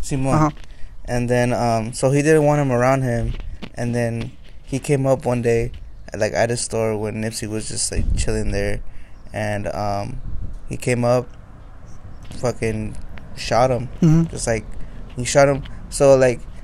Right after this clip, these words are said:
Speaker 1: in the video, it just shoot, like, shows him, like, shoot him one time or whatever. I, I'm not really sure. I didn't really see, but a
Speaker 2: Ujú.
Speaker 1: lot of people were saying that he came out, shot him, came back to his car.
Speaker 2: Ujú.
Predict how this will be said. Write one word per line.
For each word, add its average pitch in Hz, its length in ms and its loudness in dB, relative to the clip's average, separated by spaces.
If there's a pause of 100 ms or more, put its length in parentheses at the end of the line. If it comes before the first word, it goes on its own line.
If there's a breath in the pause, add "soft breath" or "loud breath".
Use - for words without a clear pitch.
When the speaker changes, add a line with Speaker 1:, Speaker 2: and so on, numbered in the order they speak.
(120 soft breath)
Speaker 1:
in 143 140 4
the 151 80 4
video, 156 460 8
it 135 100 8
just 143 220 -2
shoot, - 260 -2
like, 120 220 2
shows 135 320 2
him, 139 80 2
like, 120 140 2
shoot 131 200 0
him 123 160 2
one 123 160 2
time 135 260 0
or 131 100 2
whatever. 139 440 4 (300 soft breath)
I, 127 160 6 (200)
I'm 143 160 2
not 123 120 4
really 120 180 2
sure. 131 200 2
I 127 80 4
didn't 127 180 0
really 120 140 0
see, 131 320 0
but 113 280 4
a 73 80 -2
Speaker 2:
Ujú. - 40 6
Speaker 1:
lot 123 160 6
of 135 60 -2
people 127 200 -2
were 120 80 -2
saying 120 340 0
that 110 240 2 (580 soft breath)
he 135 180 0
came 143 260 2
out, 135 300 4 (160)
shot 127 380 2
him, 120 240 -4 (360)
came 131 180 -2
back 135 220 2
to - 80 -2
his 131 120 -2
car. 127 480 0
Speaker 2:
Ujú. 160 260 4